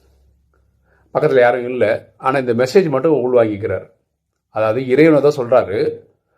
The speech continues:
நம்ம அது டோட்டலா டிஃப்ரெண்டா பண்றோம் அப்படின்ற மாதிரி சொல்றாரு. அப்ப இவர் உட்காந்து ஞான மனனம் பண்றார்.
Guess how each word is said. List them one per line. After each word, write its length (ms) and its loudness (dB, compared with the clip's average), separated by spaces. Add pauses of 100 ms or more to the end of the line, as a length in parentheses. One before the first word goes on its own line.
(180)
நம்ம 200 -2
அது 100 2
டோட்டலா 340 2
டிஃப்ரெண்டா 400 -4
பண்றோம் 560 -8 (100)
அப்படின்ற 400 -8
மாதிரி 240 -8
சொல்றாரு. 300 -4 (1080)
அப்ப 180 -2
இவர் 140 2
உட்காந்து 300 -2 (1400)
ஞான 320 -4
மனனம் 400 -6
பண்றார். 380 -4